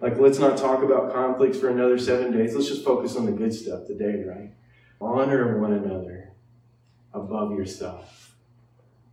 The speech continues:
This is where we, we get to start seeing God's heart, what, what love really means.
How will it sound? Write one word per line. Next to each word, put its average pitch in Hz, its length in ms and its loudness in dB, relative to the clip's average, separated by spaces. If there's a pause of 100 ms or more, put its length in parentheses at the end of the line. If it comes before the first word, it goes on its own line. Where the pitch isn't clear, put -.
(220)
This 139 320 -2
is 117 120 -8
where 113 180 2
we, 104 180 2
we 107 260 -6
get 110 240 -4
to 104 120 -8
start 104 320 -6
seeing 208 600 -4
God's 208 340 -8
heart, 196 500 -8
what, 113 360 -6
what 127 260 -2
love 113 340 -2
really 117 300 0
means. 101 840 -6